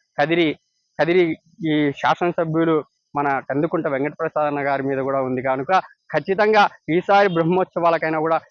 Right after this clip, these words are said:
ఈ భృగుతీర్థం అనేటువంటిది స్వామివారి సేవలో, అలాగే స్వామివారికి ఇక్కడ ఫస్ట్ స్వామివారిని దర్శించుకోండేకి ముందుగే మ-, మనకు ఒక ఆచారం ఉంది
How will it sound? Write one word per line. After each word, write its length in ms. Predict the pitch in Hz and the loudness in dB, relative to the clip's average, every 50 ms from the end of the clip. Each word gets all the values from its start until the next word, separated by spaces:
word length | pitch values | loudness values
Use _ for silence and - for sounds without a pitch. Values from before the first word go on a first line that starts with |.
| _ _ 156 | _ _ -4
ఈ 60 | 151 143 139 127 | -4 -4 -2 0
భృగుతీర్థం 600 | 143 156 165 196 180 214 202 175 - 175 160 160 | 0 2 2 2 0 0 -2 -2 0 -2 -2 0
అనేటువంటిది 580 | 156 156 151 - - 147 139 156 160 151 151 143 - _ _ _ _ _ _ | -2 -2 -4 -4 -6 -6 -4 -4 -2 -2 -2 -2 -4 _ _ _ _ _ _
స్వామివారి 480 | 135 139 151 170 170 165 175 175 165 160 | 0 2 2 2 2 2 2 2 2 0
సేవలో, 440 | - _ - 151 156 160 160 175 190 190 - _ _ _ - | -4 _ -2 0 2 2 2 2 0 -2 -4 _ _ _ 0
అలాగే 380 | 151 165 185 196 202 202 214 208 196 - - _ _ _ _ - | 2 4 4 4 4 4 4 2 2 0 -6 _ _ _ _ 0
స్వామివారికి 720 | 147 160 190 220 226 226 233 226 226 226 214 202 226 226 214 165 - - _ _ _ _ _ _ | 2 2 4 4 4 4 6 6 6 4 2 2 2 2 2 2 2 0 _ _ _ _ _ _
ఇక్కడ 260 | 190 190 185 - 202 196 190 185 180 175 - - - - - - 151 156 156 156 151 143 | 0 0 2 4 4 4 6 4 4 2 0 -4 -8 -10 -8 -6 -4 -2 0 0 0 -2
ఫస్ట్ 320 | - - 165 - - - 262 262 233 - | -2 -4 -4 -4 -2 -2 0 0 0 0
స్వామివారిని 580 | - 185 180 196 208 214 214 214 214 214 214 202 | 2 2 2 4 4 4 2 2 4 2 2 2
దర్శించుకోండేకి 920 | 175 170 165 151 214 214 - - 202 196 196 190 196 196 190 190 180 185 | 0 0 0 0 -2 -2 -2 -2 0 0 2 2 2 2 0 0 0 0
ముందుగే 460 | 175 170 170 180 202 214 214 220 214 202 170 - - - _ _ _ 180 | -2 0 0 2 2 2 4 4 4 2 0 -2 -6 -14 _ _ _ -4
మ-, 260 | 175 175 180 175 170 | 0 2 2 2 2
మనకు 280 | 170 170 175 165 175 165 | 2 2 0 0 0 0
ఒక 120 | 160 151 | 0 2
ఆచారం 460 | 147 147 175 - - 202 196 190 170 | 2 2 2 2 2 2 2 2 2
ఉంది 220 | 156 151 139 123 | 0 0 0 -2